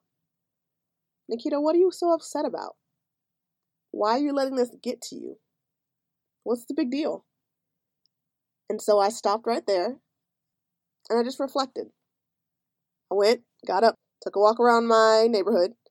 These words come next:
and was like, "What in the world? Why did this email get to me so much? Why am I so flustered? Why am I so riled up? What is going on?"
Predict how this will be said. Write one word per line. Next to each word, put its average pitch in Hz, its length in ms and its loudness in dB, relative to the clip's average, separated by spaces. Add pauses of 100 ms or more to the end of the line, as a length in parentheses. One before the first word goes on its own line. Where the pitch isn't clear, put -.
(1120)
and 214 140 -4
was 202 140 -2
like, 196 340 0 (300)
"What 240 420 -4 (840)
in 202 60 -10
the 185 100 -6
world? 190 460 -6 (400)
Why 214 240 -2
did 277 120 -4
this 262 240 -10
email 220 320 0
get 190 280 -8
to - 120 -14
me 170 80 -8
so - 220 -14
much? - 340 -16
Why 190 280 -4
am 240 140 -2
I 233 180 0
so 220 360 -4 (100)
flustered? 190 480 -6
Why 175 300 -6
am 202 160 -4
I 196 120 -4
so 208 220 -6
riled 175 380 -2
up? 170 320 -2 (460)
What 180 360 -2
is 175 200 -6
going 160 400 0
on?" 57 500 -10